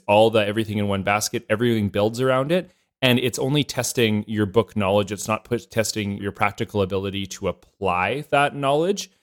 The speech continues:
And I think that we can do better in helping our trainees transition in a supported way while also reducing the buildup and stress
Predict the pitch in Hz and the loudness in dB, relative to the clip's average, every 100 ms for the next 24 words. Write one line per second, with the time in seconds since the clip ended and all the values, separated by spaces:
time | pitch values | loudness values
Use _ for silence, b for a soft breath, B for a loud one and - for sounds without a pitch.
0 | _ _ _ - 120 113 110 - 143 - | _ _ _ 2 4 4 2 -2 -2 0
1 | 127 117 107 - 117 107 107 92 98 98 | 0 0 -2 0 2 2 2 0 0 2
2 | 95 92 95 101 95 95 92 - 117 117 | 2 0 -2 -2 0 -2 -4 0 0 2
3 | 101 101 98 95 92 - 98 98 98 95 | 0 0 -2 -2 -2 -4 -4 -2 -4 -6
4 | 92 - _ _ _ - 113 101 113 - | -8 -12 _ _ _ 4 4 4 2 2
5 | 113 98 98 95 _ - 110 101 - 110 | 2 0 -2 -8 _ -2 0 2 0 -2
6 | - 113 101 95 110 98 82 104 139 _ | 4 4 4 0 2 2 0 -4 -10 _
7 | _ _ - 117 107 - 117 117 107 95 | _ _ 2 6 6 6 2 2 0 2
8 | 107 98 117 123 127 104 95 92 95 101 | 0 2 0 2 2 2 0 -6 -4 -4
9 | 98 95 95 95 95 - - 110 127 113 | -2 -4 -4 -6 -8 -8 2 4 4 2
10 | 101 - - 101 95 - - 113 107 95 | -2 -4 -8 -8 -6 -6 -4 0 0 0
11 | - | -2